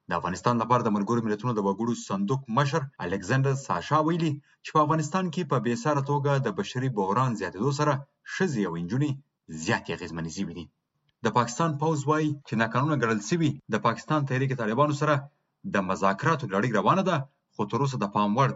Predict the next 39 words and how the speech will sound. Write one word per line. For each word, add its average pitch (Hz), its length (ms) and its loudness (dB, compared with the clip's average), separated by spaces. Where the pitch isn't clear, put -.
پرمختګ 98 420 -2
پکښې 104 260 -4
نه 113 100 0
دی 78 140 -6
شوی. 82 220 -2
د 143 40 6
پاکستان 147 300 2
د 151 140 4
پوځ 156 260 4
یو 135 140 2
لوړپوړي 123 420 0
افسر 143 260 0
په 101 80 4
شمالي 117 300 2
وزیرستان 151 440 0
کې 143 180 -2
خبریالانو 117 400 0
ته 143 80 2
وویل 147 220 4
چې - 80 -12
د 135 140 2
پاکستاني 160 380 2
علماو 160 400 2
جرګه 139 320 2
او 110 120 -2
د - 100 -2
ځایي 131 180 2
مشرانو 143 480 0
یوې 107 240 2
ډلې 147 200 2
په - 100 2
افغانستان 101 380 2
کې 131 100 -4
د 117 120 -4
پاکستاني 120 420 0
طالبانو 113 380 2
د 92 80 -4
مشرانو 135 380 2
سره 143 120 4